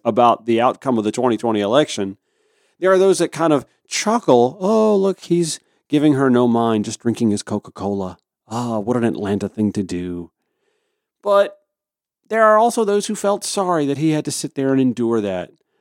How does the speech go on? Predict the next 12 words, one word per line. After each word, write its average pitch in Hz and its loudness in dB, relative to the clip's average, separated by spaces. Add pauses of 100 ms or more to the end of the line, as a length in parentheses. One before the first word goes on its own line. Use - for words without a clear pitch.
(300)
I 185 0
don't, 175 2 (420)
because 220 -2
Gabriel 226 -4
Sterling 214 -2
still 220 0
runs 196 2
out 208 0
there 151 0 (480)
now 202 0 (400)
and 160 4
peddles 165 -2